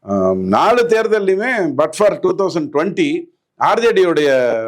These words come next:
வாக்கு சதவீதம் உயரலைங்கிறதையும் நீங்க புரிஞ்சுப்பீங்க. அப்பனா அந்தந்த மக்கள் அந்தந்த இடத்துல தான் இருக்கான். ஒரு பத்தாயிரம் பேர் வந்து, ஆ, ரிசல்ட்டை மாத்தி கொடுத்துடுறான். அப்படிங்கிறது தான் அதுல நீங்க புரிஞ்சுக்கொள்ளணும். So, பீகார் மாறிட்டதாக நான் சொல்ல மாட்டேன்.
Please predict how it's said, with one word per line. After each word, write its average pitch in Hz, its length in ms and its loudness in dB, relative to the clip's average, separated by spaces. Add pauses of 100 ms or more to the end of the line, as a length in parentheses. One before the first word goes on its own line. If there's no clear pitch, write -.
(280)
வாக்கு 165 300 -2
சதவீதம் 147 500 -4
உயரலைங்கிறதையும் 151 640 -2
நீங்க 131 300 -4
புரிஞ்சுப்பீங்க. 98 420 -10 (120)
அப்பனா 196 300 -4 (320)
அந்தந்த 214 400 0
மக்கள் 208 300 0
அந்தந்த 208 460 0
இடத்துல 214 280 -2
தான் 214 240 2
இருக்கான். 147 300 -6 (340)
ஒரு 131 180 -4
பத்தாயிரம் 233 480 0
பேர் 240 180 2
வந்து, 233 460 -4 (220)
ஆ, 117 220 -2 (640)
ரிசல்ட்டை 175 380 2
மாத்தி 156 320 0
கொடுத்துடுறான். 98 460 -4 (400)
அப்படிங்கிறது 175 560 2
தான் 220 160 0
அதுல 165 180 0
நீங்க 127 320 -2
புரிஞ்சுக்கொள்ளணும். 117 340 -4
So, 117 300 -2
பீகார் 202 460 4
மாறிட்டதாக 180 680 0
நான் 190 120 -6
சொல்ல 127 260 -6
மாட்டேன். 127 420 -6